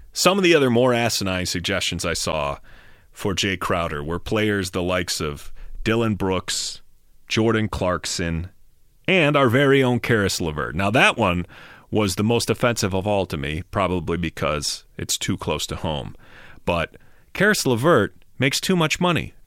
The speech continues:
to trade straight up for Jay Crowder. Jay Crowder closer to ten million, LeVert closer to eighteen, nineteen million. So then they'd have to add in a player,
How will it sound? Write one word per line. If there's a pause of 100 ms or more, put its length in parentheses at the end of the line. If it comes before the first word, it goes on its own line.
to
trade
straight
up (380)
for
Jay
Crowder.
Jay
Crowder
closer
to
ten
million,
LeVert
closer
to
eighteen,
nineteen
million. (300)
So
then
they'd
have
to
add
in
a
player,